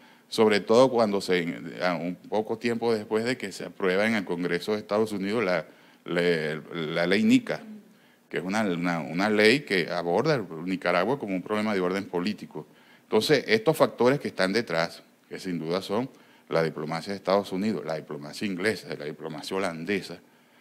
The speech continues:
y otros que están, eh, va a tener un impacto, pero vamos a ver cuál es la composición del Consejo de Seguridad. Son cinco países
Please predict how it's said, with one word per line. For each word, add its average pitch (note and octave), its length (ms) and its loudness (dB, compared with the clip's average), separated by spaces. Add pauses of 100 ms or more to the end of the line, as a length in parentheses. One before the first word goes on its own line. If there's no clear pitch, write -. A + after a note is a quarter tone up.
(140)
y E2 120 -6
otros E2 340 -4
que - 100 -10
están, F2 340 -4 (360)
eh, E2 140 -2
va E2 100 4
a F#2 60 2
tener B2+ 240 2
un C3 80 0
impacto, G#2+ 420 -2
pero D2+ 360 -4
vamos E2 340 -4
a A#2 60 0
ver G2 140 0
cuál A2 180 -4
es A#2+ 40 -4
la A#2 80 -4
composición E2+ 560 -6
del G2+ 120 -4
Consejo G2 320 -2
de G#2 80 -6
Seguridad. G2 400 -2
Son F#2 180 -6
cinco A2 320 -6
países F#2+ 440 -6